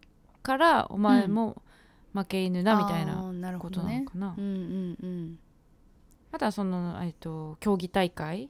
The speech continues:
Speaker 2: うん。
Speaker 1: で全然勝てない
Speaker 2: うんうんうん。
Speaker 1: っていうところだったり。
Speaker 2: うん。でもなんかその、いろんな、この世は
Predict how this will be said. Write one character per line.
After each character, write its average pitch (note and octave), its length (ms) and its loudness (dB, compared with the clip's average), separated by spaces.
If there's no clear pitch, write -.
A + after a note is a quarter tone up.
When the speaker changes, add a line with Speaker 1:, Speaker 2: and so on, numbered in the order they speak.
Speaker 2:
う C4 80 -2
ん。 G3 520 2
Speaker 1:
で F3 160 -2
全 E3+ 180 -2
然 D#3+ 320 -4
勝 - 160 -12
て G3 120 2
な E3+ 100 -2
い - 120 -12
Speaker 2:
う C4 60 4
ん C4 40 6
う B3 40 4
ん G#3 440 -2
う G3+ 60 -2
ん。 F3 220 -2
Speaker 1:
っ - 260 -20
て A3+ 100 -10
い G3+ 420 -4
う - 80 -12
と - 100 -12
こ E3+ 160 -6
ろ D#3+ 100 -6
だ E3 100 -8
っ - 120 -16
た - 80 -18
り。 - 80 -8
Speaker 2:
う - 40 -2
ん。 F3 680 -2
で F4+ 120 -6
も A#3+ 180 4
な B3+ 120 2
ん D4 60 4
か F#3+ 320 -2
そ F#3 140 -6
の、 F3+ 420 -6
い A3 100 0
ろ C#4+ 140 8
ん E4+ 160 8
な、 D#4+ 320 4
こ - 160 -2
の C4 120 8
世 C4 160 6
は E3+ 280 0